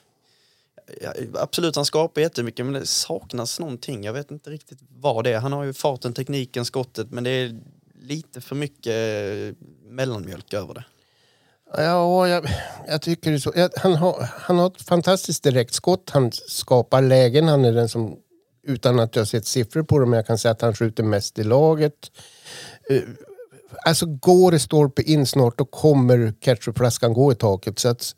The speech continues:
Speaker 2: s-, så är det bara.
Speaker 1: Ja, nej, jag, jag, jag, alltså, jag tycker också det, han har ju, han har ju väldigt många verktyg, liksom. Det, det är inte det, det är bara att, ja, han har inte hittat rätt riktigt än. Eh, och, och det ska man ju också komma ihåg med de här,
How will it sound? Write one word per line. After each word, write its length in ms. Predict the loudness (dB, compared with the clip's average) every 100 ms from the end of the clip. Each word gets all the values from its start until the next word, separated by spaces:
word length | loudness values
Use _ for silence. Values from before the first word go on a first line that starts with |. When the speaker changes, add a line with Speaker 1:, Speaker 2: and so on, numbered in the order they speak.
| -18 -20 _
Speaker 2:
s-, 240 | -14 -14 -14
så 240 | -4 2 4
är 160 | 4
det 60 | 2
bara. 320 | 0 -2 -6 -12 _ _ _ _ _ _ _
Speaker 1:
Ja, 340 | -2 2 2 0
nej, 220 | -4 -2
jag, 180 | 0 0
jag, 140 | -2 -4
jag, 160 | -6 -8
alltså, 220 | -8 -6
jag 80 | -6
tycker 200 | -8 -10
också 200 | -10 -8
det, 360 | -8 -8 -8 -12
han 200 | -8 -6
har 180 | -2 0
ju, 220 | 0 -4
han 180 | -6 -6
har 180 | -4 -4
ju 60 | -4
väldigt 340 | -4 -6 -8
många 320 | -8 -6 -4
verktyg, 540 | -2 -4 -6 -12 -12 -14
liksom. 360 | -12 -10 -8
Det, 260 | -8 -8 -8 -14 -20 _ _ _
det 80 | -4
är 20 |
inte 160 | -4
det, 280 | 0 0 2
det 80 | 0
är 40 |
bara 180 | 2 2
att, 540 | 2 -4 -16 -12 -12 -14 -18 -20 _ _ _ _ _ _
ja, 320 | -8 -6 -6 -6
han 100 | -8
har 60 |
inte 160 | -8 -8
hittat 280 | -8 -6 -6
rätt 240 | -8 -8
riktigt 540 | -12 -10 -16 -16 _ -6
än. 280 | -6 -6 -14 -10
Eh, 280 | -8 -6
och, 240 | -4 -4 -4
och 180 | -6 -4
det 100 | -2
ska 120 | 0
man 100 | -2
ju 40 |
också 160 | -2 -4
komma 180 | -6 -2
ihåg 200 | 0 -2
med 100 | -4
de 120 | -2
här, 200 | -4